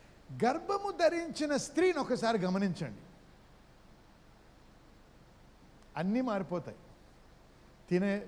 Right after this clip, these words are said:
తినే పద్ధతులు మారిపోతాయి. ఏదైతే ఇంతవరకు ఆశతో తిన్నదో, "నాకు అదంటే ఇష్టం" ఉందో,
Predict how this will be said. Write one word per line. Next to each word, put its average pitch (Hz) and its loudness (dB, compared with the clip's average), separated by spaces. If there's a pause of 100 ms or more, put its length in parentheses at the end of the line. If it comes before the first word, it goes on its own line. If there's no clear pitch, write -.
(140)
తినే 196 2
పద్ధతులు 165 -4
మారిపోతాయి. 131 -6 (640)
ఏదైతే 214 4
ఇంతవరకు 208 0
ఆశతో 202 0
తిన్నదో, 214 2 (500)
"నాకు 165 0
అదంటే 214 4
ఇష్టం" 208 0
ఉందో, 202 0